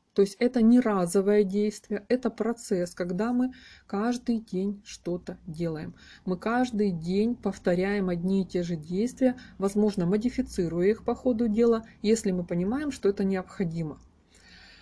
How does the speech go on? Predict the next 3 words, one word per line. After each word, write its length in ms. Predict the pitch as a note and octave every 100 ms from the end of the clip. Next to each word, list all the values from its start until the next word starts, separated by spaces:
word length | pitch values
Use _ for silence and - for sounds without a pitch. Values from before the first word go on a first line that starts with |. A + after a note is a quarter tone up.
| - _ _ _ _ _
Я 220 | F#3 B3+
сегодня 680 | C#4+ A#3 F#3+ A3+ A3 A3 G#3+ - _ -
сделала 720 | F3+ E3 G3 G3+ F3+ F3 F3